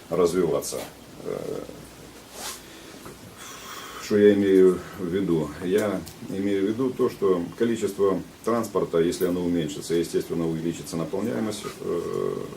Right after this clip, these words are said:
автобусов, естественно, доходность этих автобусов улучшится, и, э, уже станет возможным, я думаю, ставить на линии автобусы большей вместимости. Я думаю, что со временем уйдут дельфины и руты с, э, улиц города Чернигова.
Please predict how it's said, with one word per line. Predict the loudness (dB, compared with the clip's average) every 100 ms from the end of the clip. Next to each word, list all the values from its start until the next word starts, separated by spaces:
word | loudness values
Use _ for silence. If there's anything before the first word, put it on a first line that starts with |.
| -14 -10
автобусов, | -8 -4 -2 -2 -2 -2 -4 -10 -14 -16 -10
естественно, | -8 -2 -2 0 0
доходность | 0 0 0 -2 -2 -4
этих | -4 -2
автобусов | -2 -2 -2 -2 0
улучшится, | 0 0 -4 -4 -4 -6 -8 0 0 0 -2
и, | 0 2
э, | 2 2 2 0 0 -2 -2
уже | -2 0
станет | 0 0 0
возможным, | 0 2 2 2 0 -2
я | -2
думаю, | 0 -2 -2
ставить | 2 2 2
на | 0
линии | -2 -2 -2
автобусы | -2 -2 -4 -4 -4
большей | -4 -6 -8
вместимости. | -10 -12 -10 -10 -12 -16 -20 -20 -20 -20 -20 -20 -20 -20 -20 -20 -8 -2
Я | 0
думаю, | 0 -2
что | -2
со | 0
временем | 2 4 2 2 0
уйдут | 0 -2 -2
дельфины | -4 -2 -2 0 0 -4 -8 -16 -4
и | 0
руты | 0 0 -2 -4 -8 -12 -14 -14 -12
с, | -12 -10 -8
э, | -8 -6 -8 -8 -12 -14 -16 -16 -18 -18 -20 -20 -14 -4
улиц | 0 2
города | 2 2 4 2
Чернигова. | 0 -2 -2 -2 -2